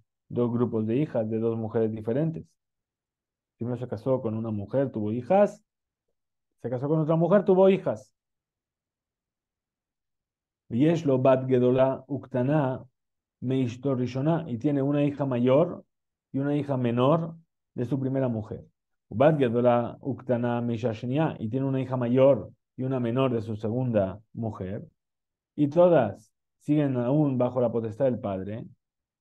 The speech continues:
Es decir, que el padre puede todavía hacer las kidushin por ellas. Amar y dice, Kidashti et biti gedola.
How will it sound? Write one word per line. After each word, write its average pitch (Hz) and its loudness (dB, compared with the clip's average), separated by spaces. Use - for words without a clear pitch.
Es - -8
decir, 117 -4
que 120 -4
el 110 0
padre 117 0
puede 123 -2
todavía 113 -2
hacer 127 -2
las 110 -2
kidushin 104 -8
por 104 -6
ellas. 107 -10
Amar 170 4
y 156 4
dice, 175 4
Kidashti 185 2
et 170 2
biti 135 -2
gedola. 131 0